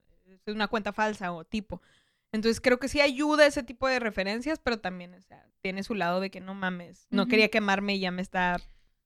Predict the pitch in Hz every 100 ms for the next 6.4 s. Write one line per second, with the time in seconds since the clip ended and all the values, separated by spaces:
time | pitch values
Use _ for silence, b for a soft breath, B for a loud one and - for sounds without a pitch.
0 | _ _ _ - 202 202 190 190 190 175
1 | 165 175 180 185 175 180 170 170 - 202
2 | _ - 233 226 226 220 220 214 220 220
3 | 262 262 233 214 190 180 208 226 220 214
4 | 220 226 220 240 - 311 311 247 226 202
5 | 190 - 202 180 208 - 160 240 214 -
6 | 143 196 208